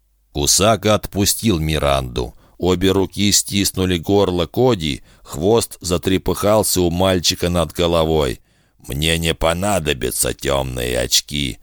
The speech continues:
ответил булькающий голос. На Коди надвинулось лицо монстра.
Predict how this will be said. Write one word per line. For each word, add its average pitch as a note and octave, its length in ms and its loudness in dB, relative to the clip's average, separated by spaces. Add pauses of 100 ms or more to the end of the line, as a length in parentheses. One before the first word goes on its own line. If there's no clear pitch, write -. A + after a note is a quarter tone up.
(100)
ответил D2 640 -2
булькающий D2 800 -2
голос. C#2 580 -4 (320)
На C#2+ 220 -2
Коди G2 420 2
надвинулось F#2 800 2
лицо D#2+ 460 0
монстра. D#2 720 -2